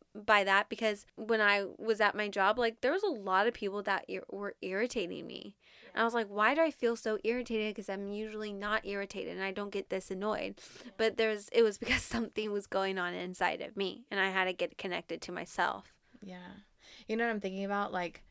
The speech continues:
Speaker 2: ever since, like, you've really, like, detached just from that black and white thinking,
Speaker 1: Mm-hmm.
Speaker 2: you can take, like, criticism better.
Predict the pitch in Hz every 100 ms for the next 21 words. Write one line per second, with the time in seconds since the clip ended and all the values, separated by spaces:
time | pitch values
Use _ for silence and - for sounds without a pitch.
0 | _ _ _ _ _ _ - 196 202 214
1 | - 196 190 196 196 - - - _ _
2 | _ _ _ _ _ _ _ _ _ 196
3 | 190 180 185 185 170 175 175 175 175 180
4 | 180 180 185 170 160 170 165 170 170 -
5 | - 180 170 - 170 165 160 160 165 160
6 | 175 170 165 160 - 165 165 190 202 214
7 | 226 208 202 185 180 190 - 170 180 185
8 | 190 185 185 - 190 165 165 160 160 160
9 | - - _ - 196 165 160 - - _
10 | _ _ _ _ _ _ _ _ _ 170
11 | - _ - 170 160 - 160 165 160 156
12 | 156 - - - -